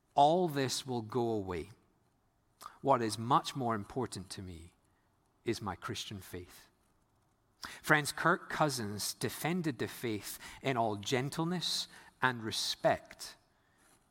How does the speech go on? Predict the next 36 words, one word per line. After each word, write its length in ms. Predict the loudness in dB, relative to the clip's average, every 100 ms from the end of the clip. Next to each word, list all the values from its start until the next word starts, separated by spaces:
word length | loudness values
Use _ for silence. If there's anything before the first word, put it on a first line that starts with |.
| _ -6
and 100 | -4
he 160 | 0 0
is 80 | 0
highly 540 | -2 2 2 2 0
rewarded 580 | 0 0 0 0 -2 -6
before 320 | -8 -2 0
our 140 | 0
Lord 220 | 0 -4 -4
Jesus 340 | -8 -8 -10
because 300 | -10 -10 -10
he 80 | -10
did 200 | -12 -14
so. 220 | -18 -20 -20 _ _ _ _ _ _ _ _ _ _ _ _ _ _ _ 2
Now, 140 | 4
he 60 | 4
should 260 | 0 0
play 160 | -2 -2
for 120 | -4
the 100 | -6
Chiefs, 400 | -4 -4 -6 -8
but 160 | -6 2
that's 240 | 2 2
his 180 | -2 -2
own 220 | -4 -4
deal. 380 | -2 -2 -2 -10 -18 -20 -20 -20 -20 -20 -20 -20 -20 -20 -20 -20 -10 0
But 140 | 4
there 240 | 6 6 6
is 100 | 4
someone 420 | 4 6 6 8
on 200 | 6 6
a 80 | 2
platform 760 | 8 8 8 4 0 0 2
that 120 | 2
had 260 | 4 4 4
every 380 | 2 4 0 2 4
opportunity 880 | 2 0 -2 0 0 -2 -6 -8